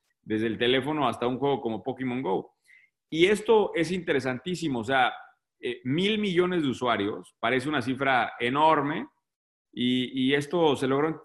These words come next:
se logra en TikTok en, en, en un par de años, ¿no? O sea, es impresionante lo que está pasando. Entonces, lo que, en el mundo en el que yo vivo, yo no sé en qué mundo viven ustedes, pero el mundo en el que yo vivo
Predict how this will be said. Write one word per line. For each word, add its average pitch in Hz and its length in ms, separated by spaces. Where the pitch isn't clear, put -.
se 143 160
logra 160 180
en 156 100
TikTok 156 420
en, 123 260
en, 120 260
en 123 160
un 147 100
par 156 200
de 147 80
años, 123 340
¿no? 92 120
O - 40
sea, 131 260
es 165 260
impresionante 131 800
lo 107 120
que - 60
está 101 240
pasando. 92 340
Entonces, 156 520
lo 160 240
que, 156 260
en 143 160
el 151 100
mundo 233 240
en 226 60
el 170 80
que 135 120
yo 139 140
vivo, 127 380
yo 127 220
no 170 100
sé 165 120
en 156 80
qué 165 100
mundo 147 260
viven 127 240
ustedes, 117 280
pero 113 160
el 117 40
mundo 156 220
en 151 60
el 110 100
que 107 100
yo 127 160
vivo 127 380